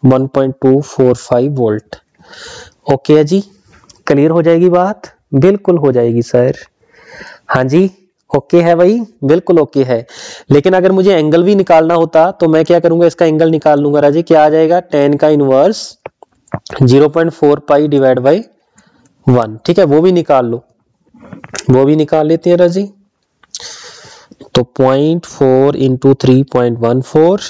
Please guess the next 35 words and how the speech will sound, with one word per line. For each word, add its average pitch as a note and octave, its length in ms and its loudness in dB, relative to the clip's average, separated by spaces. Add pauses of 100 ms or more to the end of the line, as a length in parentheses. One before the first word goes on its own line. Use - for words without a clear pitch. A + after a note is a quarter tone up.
जो C3 200 2
भी C#3+ 140 2
answer B2+ 260 -2
आएगा B2 320 2
इसका C#3 280 -2
मुझे A#2+ 220 0
लेना A#2 260 0
पड़ेगा A#2 320 0
ten A#2+ 300 -2
का A#2+ 140 -2
inverse, C3+ 720 -2 (720)
तो C#3 80 2
ये C3+ 140 4
आ C3+ 100 4
जाएगा C#3 360 0
इक्यावन C#3 460 -2
पॉइंट C#3+ 360 -2
फ़ोर B2 260 -2
सेवन, A#2+ 420 -4 (480)
तो C3 60 4
ये C3+ 100 4
ऊपर C#3+ 260 -2
जाएगा, D#3 400 2
ऊपर D3 260 -4
जाएगा C#3 280 2
तो F#3+ 240 0 (100)
यहाँ B2+ 240 2
पे D3+ 120 0
minus B2 420 -2
हो A#2+ 80 -6
जाएगा, - 360 -8 (100)
ठीक C3 180 0
है, F#3+ 200 0 (1300)
फ़ोर B2 340 -2
सेवन, B2+ 440 -4